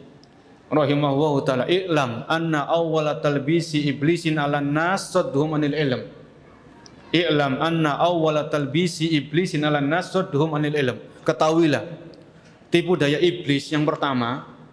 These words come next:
yang digencarkan kepada manusia adalah iblis ini menghalang-halangi manusia dari belajar agama. "Li'annal ilma nur," karena ilmu itu cahaya.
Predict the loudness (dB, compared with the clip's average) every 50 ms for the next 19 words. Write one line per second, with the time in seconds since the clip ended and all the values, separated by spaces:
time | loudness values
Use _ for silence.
0 | -20 -20 _ -20 -20 -20 -20 -20 -2 0 0 0 2 0 -2 0 0 -2 0 0
1 | 0 0 2 2 0 2 2 2 0 2 0 0 -2 -2 0 -2 -2 -2 0 0
2 | 0 0 0 0 0 0 -2 -4 -8 -12 -16 -18 -20 -20 -20 -20 -8 -2 -2 0
3 | 0 0 -2 -2 -2 0 0 0 2 2 2 2 2 0 0 0 0 0 0 0
4 | 0 0 0 0 0 0 0 0 0 0 0 0 0 0 -2 0 0 -2 -2 0
5 | -2 -2 -4 -4 -4 -4 -6 -6 -6 -10 -14 -20 -20 -20 -20 -20 -20 -20 -20 -20
6 | -20 -20 -20 -20 -20 -20 -20 -20 -20 -20 -20 -20 -20 -20 -20 -20 -20 -20 -20 -10
7 | 0 2 2 4 4 2 2 2 2 2 4 2 4 4 2 2 2 2 2 2
8 | 2 0 -2 -4 -6 -2 -2 0 0 2 2 2 2 2 2 2 2 0 0 0
9 | -2 0 0 -2 -2 -4 -6